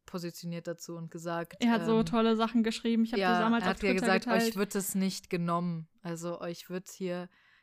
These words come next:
Speaker 1: die Welt nicht genommen. Wenn euch Harry Potter irgendwas Positives in eurem Leben gegeben habt, dann wird es euch dadurch jetzt nicht genommen. Ihr, Harry Potter ist euers, es gehört euch, es gehört schon lange nicht mehr ihr, sondern es gehört schon lange der Community.“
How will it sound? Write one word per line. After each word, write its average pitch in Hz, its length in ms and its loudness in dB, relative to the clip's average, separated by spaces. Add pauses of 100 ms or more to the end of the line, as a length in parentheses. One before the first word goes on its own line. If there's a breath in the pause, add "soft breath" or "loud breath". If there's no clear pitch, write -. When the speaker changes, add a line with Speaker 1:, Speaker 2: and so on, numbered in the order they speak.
(140)
Speaker 1:
die 165 120 -8
Welt 180 280 0
nicht 180 240 -4
genommen. 165 340 -4
Wenn 165 140 -6
euch 170 160 -8
Harry 170 160 -2
Potter 170 340 -6
irgendwas 175 400 -6
Positives 180 600 -10
in 170 100 -12
eurem 165 240 -6
Leben 175 320 -2
gegeben 165 500 -6
habt, - 220 -12
dann 160 140 -10
wird - 180 -6
es - 120 -8
euch - 180 -10
dadurch 170 380 -8
jetzt - 300 -12
nicht 180 260 -8
genommen. 165 460 -6
Ihr, 170 200 -8 (220)
Harry 190 200 0
Potter 185 280 -8
ist - 220 -10 (180)
euers, 175 460 0
es 165 140 -12
gehört 175 280 -6 (100)
euch, 175 300 -2
es - 120 -12
gehört 180 220 -4
schon 170 120 -6
lange 170 340 -4
nicht 160 240 -10
mehr 165 160 -10
ihr, 185 280 -2 (440 loud breath)
sondern 175 140 -6
es 165 100 -10
gehört 170 240 -6
schon 165 160 -4
lange 170 260 0
der 165 100 -4
Community.“ 160 680 -10